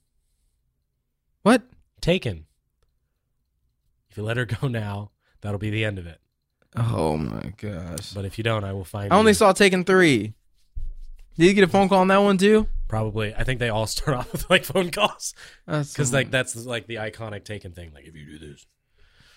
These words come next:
Speaker 1: That is some absolute, that's fair. That's fair.
Speaker 2: Mm-hmm.
Speaker 1: Um, ooh.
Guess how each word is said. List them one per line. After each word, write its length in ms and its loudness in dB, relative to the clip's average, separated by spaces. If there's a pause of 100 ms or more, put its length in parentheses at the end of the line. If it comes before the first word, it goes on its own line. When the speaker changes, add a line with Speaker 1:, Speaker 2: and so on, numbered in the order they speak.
(640)
Speaker 1:
That 220 8
is 120 4
some 360 -2
absolute, 600 2 (240)
that's 300 4
fair. 440 0 (2000)
That's 240 2
fair. 400 -2
Speaker 2:
Mm-hmm. 180 -14 (2500)
Speaker 1:
Um, 720 2 (1500)
ooh. 640 -10